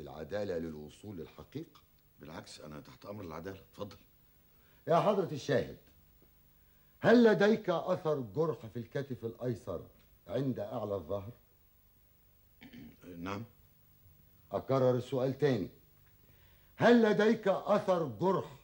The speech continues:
Speaker 1: في الكتف الأيسر أعلى الظهر بما يشبه عضة الكلب؟
Speaker 2: أيوة، أنا، أنا فعلًا عندي جرح في كتفي.
Speaker 1: هل هي عضة كلب؟
Speaker 2: ب-، ب-، بالطبع عضة كلب.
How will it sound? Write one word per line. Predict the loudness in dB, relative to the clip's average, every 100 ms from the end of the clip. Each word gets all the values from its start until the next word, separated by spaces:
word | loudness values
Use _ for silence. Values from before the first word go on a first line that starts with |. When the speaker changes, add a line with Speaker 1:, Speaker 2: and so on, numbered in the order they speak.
| _ _ _
Speaker 1:
في | -10
الكتف | -4 0 0 -2
الأيسر | -6 -2 -2 -2 -4 -8 -10 -20 _ _ 0
أعلى | 2 2 2 2
الظهر | 0 0 0 -2 -10 -14 _ -8
بما | 0 2 2
يشبه | 2 0 -2 -4 -2
عضة | -2 -2 -4
الكلب؟ | -6 -2 -2 -2 -14 -20 _ _ _ -20 _ _ -20 -20 _ -20 -20 -14
Speaker 2:
أيوة، | -12 -10 -12 -16 -20 _ _ -20 _ -20 -20
أنا، | -20 -14
أنا | -12 -10
فعلًا | -6 -6 -6 -10 -12 -14 -14 -10 -6
عندي | -4 -4 -6
جرح | -4 -4 -4 -6
في | -16
كتفي. | -18 -18 -20 _ _ _
Speaker 1:
هل | 8 10 10 8
هي | 6 6 6
عضة | 4 2 0 -6 0
كلب؟ | 0 0 -4 -16 _ _ _ _ -20
Speaker 2:
ب-، |
ب-، | -18 -12 -10
بالطبع | -10 -10 -4 -2 0 -2
عضة | -6 -10
كلب. | -10